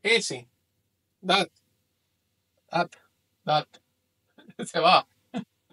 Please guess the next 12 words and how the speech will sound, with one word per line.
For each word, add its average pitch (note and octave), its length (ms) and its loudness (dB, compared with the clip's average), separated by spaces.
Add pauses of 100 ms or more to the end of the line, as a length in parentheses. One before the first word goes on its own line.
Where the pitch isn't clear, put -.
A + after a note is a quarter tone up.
(920)
¿No? D#3+ 400 -4 (1400)
¿Qué D#3 140 -8
tal? C3+ 220 -12 (160)
¿Cuánto, E3+ 360 -2
cuánto G#3 260 -2
nos G3+ 100 2
vamos, G3 320 0
este, D3+ 340 -6
llevando? C#3+ 460 -6 (1600)
¿Ah? F3 300 -6 (1700)
Juan, F#3 600 0 (560)
Juan. E3 720 2